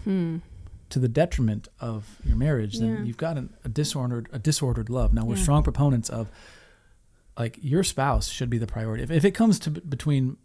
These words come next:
Speaker 2: if it's between you and the girls, like, it's you every time.
Speaker 1: Right. And they know
Speaker 2: And
Speaker 1: this.
Speaker 2: they
Speaker 1: We
Speaker 2: know
Speaker 1: say
Speaker 2: that. It's
Speaker 1: these
Speaker 2: like, I
Speaker 1: things.
Speaker 2: love you with all the love I have to give to a wife, and that's primary over all the love I have to give to the kids.
Speaker 1: Right.
Speaker 2: Now, I'm, obviously, thankfully, I don't have to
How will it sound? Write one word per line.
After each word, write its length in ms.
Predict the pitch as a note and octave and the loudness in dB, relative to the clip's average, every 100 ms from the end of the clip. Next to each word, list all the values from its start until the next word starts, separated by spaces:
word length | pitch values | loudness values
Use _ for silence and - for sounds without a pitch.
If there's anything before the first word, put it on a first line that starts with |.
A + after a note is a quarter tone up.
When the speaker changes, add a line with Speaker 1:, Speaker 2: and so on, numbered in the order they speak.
| _ - | _ -8
Speaker 2:
if 80 | |
it's 100 | C#3 | -6
between 280 | - D3 C#3+ | -4 0 4
you 160 | D3+ G3 | 6 6
and 100 | D#3+ | 4
the 60 | A#2+ | 0
girls, 260 | C3 D3+ | -2 -2
like, 120 | A2+ | -6
it's 120 | G2 A#2+ | -10 -6
you 120 | A2 | -6
every 120 | G#2+ | -6
time. 240 | A2+ A2 G#2+ - | -10 -14 -16 -16
Speaker 1:
Right. 180 | - - - - - - - | -18 -18 -20 -20 -20 -18 0
And 140 | A#3 B3 | 6 8
they 80 | |
know 160 | G#3+ E3 | 8 8
Speaker 2:
And 140 | C3 | 8
Speaker 1:
this. 60 | C#3 | 8
Speaker 2:
they 60 | F#3 | 6
Speaker 1:
We 80 | G3 | 6
Speaker 2:
know 100 | G3+ | 4
Speaker 1:
say 60 | |
Speaker 2:
that. 40 | - | 2
It's 100 | - | 0
Speaker 1:
these 140 | C3 | 0
Speaker 2:
like, 60 | C3 | 0
I 60 | C3+ | 0
Speaker 1:
things. 120 | D3+ | 0
Speaker 2:
love 260 | D#3+ F3 C#3+ - | 2 0 -2 -6
you 200 | C#3+ D#3 | 0 0
with 140 | C3 | 0
all 220 | - D3 E3 | 0 2 4
the 80 | |
love 240 | C#3+ C3 A#2+ | 4 2 0
I 40 | |
have 140 | A2+ A2+ | -4 -6
to 60 | |
give 160 | A#2 A2+ | -6 -8
to 140 | - A#2 | -6 -6
a 20 | |
wife, 300 | A#2+ A2 - | -4 -6 -6
and 100 | A#2 | -6
that's 140 | B2 - | -6 -8
primary 760 | - - D3+ D#3 G#2+ G#2 C3+ - - - | -10 -2 2 2 0 -2 -10 -16 -20 -10
over 420 | D3 D#3+ C3+ B2+ - | 0 2 2 -4 -6
all 120 | C3+ B2 | -4 -2
the 60 | |
love 120 | A2 A2 | -2 -2
I 40 | |
have 120 | G2+ G#2 | -6 -8
to 60 | |
give 120 | A2 | -10
to 60 | A2+ | -10
the 80 | A#2+ | -6
kids. 280 | - - F3 | -4 -2 -4
Speaker 1:
Right. 200 | D#3 - - - - - - - | -8 -10 -10 -6 -6 -6 -8 -2
Speaker 2:
Now, 220 | C#3 B2+ A2+ | 4 4 4
I'm, 280 | A#2+ A#2 - - - | 2 0 -2 -12 -4
obviously, 300 | C3 B2 B2+ | 0 0 -2
thankfully, 460 | A#2+ C#3+ F3 A#2 A2 | 2 4 4 2 0
I 20 | |
don't 100 | B2+ | 0
have 240 | A2+ C#3 | -2 -4
to 80 | - | -6